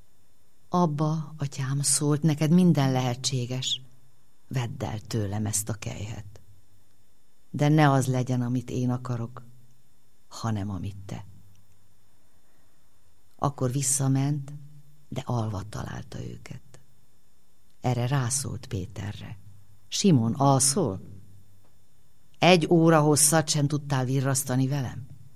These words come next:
Virrasszatok és imádkozzatok, hogy kísértésbe ne essetek. A lélek ugyan készséges, a test azonban gyönge."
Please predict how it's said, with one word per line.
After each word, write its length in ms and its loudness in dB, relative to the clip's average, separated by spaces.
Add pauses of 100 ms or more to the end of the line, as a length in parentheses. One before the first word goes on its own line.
(840)
Virrasszatok 1000 8
és 180 4
imádkozzatok, 960 2
hogy 140 2
kísértésbe 840 2
ne 120 4
essetek. 840 -2 (1400)
A 100 -2
lélek 400 8
ugyan 280 8
készséges, 1000 2 (640)
a 80 -8
test 380 -4
azonban 440 -4
gyönge." 500 -6